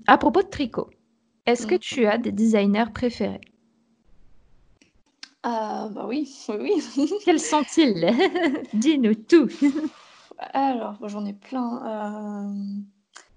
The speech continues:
Speaker 2: dans les tricoteuses étrangères, je dirais Petite Knit, que j'aime
Speaker 1: Mm.
Speaker 2: bien. J'en, j'ai encore jamais tricoté de ces modèles, mais j'aime beaucoup ce qu'elle fait. Euh, j'aime bien aussi Knitting for Olive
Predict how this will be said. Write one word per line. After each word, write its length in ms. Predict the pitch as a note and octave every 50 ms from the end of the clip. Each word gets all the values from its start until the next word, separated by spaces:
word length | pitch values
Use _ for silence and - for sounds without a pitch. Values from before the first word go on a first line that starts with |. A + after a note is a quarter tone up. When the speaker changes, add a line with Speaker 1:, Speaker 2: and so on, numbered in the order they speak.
| _ _ _ _ _ _ _ _ _ _ _ _ _
Speaker 2:
dans 1040 | - G#3 G#3 A#3 A3+ A3 A3 A3 G#3+ G#3+ G#3+ G#3+ G#3+ G#3+ G#3+ G#3 G#3+ G#3 G#3+ G#3+ G#3+ G#3
les 180 | G#3+ G#3+ G#3+ _ _ -
tricoteuses 760 | - - _ _ - - A3+ - _ - G#3+ G3 G3 - -
étrangères, 840 | A#3 A#3 - - - A#3+ A#3 A#3 B3+ C4 C#4 D4 D4+ D#4 D#4+ D#4 C#4
je 460 | B3 A#3+ - - A3 A3 G#3+ G#3+ G#3 G#3+
dirais 420 | G3+ G3+ - - G#3+ G#3 G#3+ G#3 G#3+ _
Petite 440 | C#4+ C#4+ D4 - C4+ C4+ - - - -
Knit, 200 | C4 A#3+ C4+ - - - D4+ B3+ C4 - _ _ _ _ _ _ _
que 120 | - B3
j'aime 200 | A3+ A3 G#3+ G#3+ G#3
Speaker 1:
Mm. 40 |
Speaker 2:
bien. 260 | G3+ G3+ A3 B3+ G#4 - _ _
J'en, 160 | - - B3+ -
j'ai 140 | - A3 A#3+
encore 180 | B3 B3 B3 A#3
jamais 240 | A#3 C4+ D4 E4+ D#4+
tricoté 360 | - - - D4 C#4+ D4 C4+
de 60 | C4+
ces 140 | - - B3
modèles, 280 | A#3+ A#3 A#3 B3 C4
mais 100 | C4+ B3
j'aime 200 | A3+ G#3+ G#3+ G#3+
beaucoup 220 | G#3+ A#3 B3 - E4
ce 80 | -
qu'elle 180 | - - A#3+ B3
fait. 200 | - - A#3+ - _ _ _ _ - - - - - - - - - _ _ _ _ _ _ -
Euh, 600 | A#3 A#3 A#3 A#3 A#3 A#3 A3+ A3+ A3 A3 A3+ A3 A3
j'aime 180 | A3 A3 A3
bien 120 | A3 A#3+ C#4+
aussi 220 | D#4 D4 - C#4+
Knitting 580 | C4+ - - C4 B3+ B3+ B3+ - - B3+ B3 B3
for 300 | - - A#3+ A#3 A#3 -
Olive 340 | A#3 A3+ A#3 B3+ D4 D4